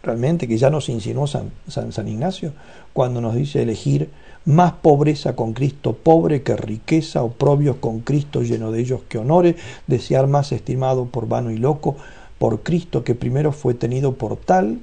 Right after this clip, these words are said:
que por sabio ni prudente de este mundo, ¿no? Que ya se pidió antes y acá vuelve a aparecer en el número ciento sesenta y siete,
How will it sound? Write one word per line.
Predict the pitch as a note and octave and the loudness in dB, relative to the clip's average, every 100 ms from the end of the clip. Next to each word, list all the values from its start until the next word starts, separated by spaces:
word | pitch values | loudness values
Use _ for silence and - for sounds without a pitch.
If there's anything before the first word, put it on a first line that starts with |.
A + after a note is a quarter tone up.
| - | -8
que | B2+ | -8
por | A#2+ G#2+ | -6 -8
sabio | - D3 C#3 C#3 B2 | -2 0 2 0 -2
ni | A2 | -4
prudente | A2+ G#2 G#2+ G#2+ A#2+ | -6 -6 -4 -6 -8
de | |
este | F#2+ - | -10 -6
mundo, | C3+ F#3+ - - - - - - - - | -2 -2 -4 -12 -20 -20 -20 -20 -20 -12
¿no? | B2+ D#3 - - - - - - - - - - | -10 -10 -12 -20 -20 -20 -20 -20 -20 -20 -20 -8
Que | A2+ | -6
ya | G#2 G#2 | -4 -4
se | - | -4
pidió | - A2 A2+ F#3+ | -4 -2 6 6
antes | C4 B3+ G3 | 6 0 -2
y | C3 | 0
acá | A2+ | 2
vuelve | C3 E3+ F3 | 6 8 8
a | |
aparecer | E3+ E3 D3+ G#3 C#3+ | 6 4 2 0 0
en | A2+ | -2
el | G#2 | 2
número | C#3 D#3+ E3 | 2 4 2
ciento | - B2+ C#3 - | 0 -4 -4 -6
sesenta | C3 - C#3 D3 D3+ | -6 -4 -2 -2 -2
y | |
siete, | C#3+ E3 E3 D#3+ - | -4 -2 -2 -2 -14